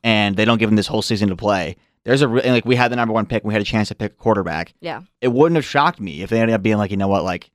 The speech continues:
Speaker 1: after that rookie year, I'm not sold, wanna get my guy." But, like, Justin had a great season last year.
Speaker 2: Mm-hmm.
Speaker 1: Yeah, there are things to improve
Speaker 2: Could have
Speaker 1: on.
Speaker 2: been better, yeah,
Speaker 1: But, like,
Speaker 2: for sure.
Speaker 1: he was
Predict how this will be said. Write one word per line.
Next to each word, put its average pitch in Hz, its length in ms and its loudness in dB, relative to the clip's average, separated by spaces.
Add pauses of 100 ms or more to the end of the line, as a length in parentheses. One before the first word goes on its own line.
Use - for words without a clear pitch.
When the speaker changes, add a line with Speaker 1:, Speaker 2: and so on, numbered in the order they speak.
(160)
Speaker 1:
after 110 260 -2
that 104 120 0
rookie 107 220 -4
year, 101 280 0
I'm 101 140 -4
not 101 180 -4
sold, 104 300 -2
wanna 101 240 -4
get 98 160 -6
my 98 140 -6
guy." 101 340 -4
But, - 100 -10
like, 90 220 -12 (220)
Justin 120 300 0
had 139 120 0
a 101 60 -4
great 107 340 -2
season 107 360 -4
last - 280 -12
year. 202 120 -8
Speaker 2:
Mm-hmm. 165 240 -12 (100)
Speaker 1:
Yeah, 120 260 2
there 127 120 0
are 120 80 0
things 117 240 -2
to 120 80 -4
improve 113 340 -2
Speaker 2:
Could 104 80 -2
have 98 80 -4
Speaker 1:
on. - 80 -6
Speaker 2:
been 180 120 -6
better, 156 220 -10
yeah, 190 80 -10
Speaker 1:
But, - 120 -2
like, - 180 4
Speaker 2:
for 190 40 -14
sure. - 280 -14
Speaker 1:
he 147 100 2
was 160 200 4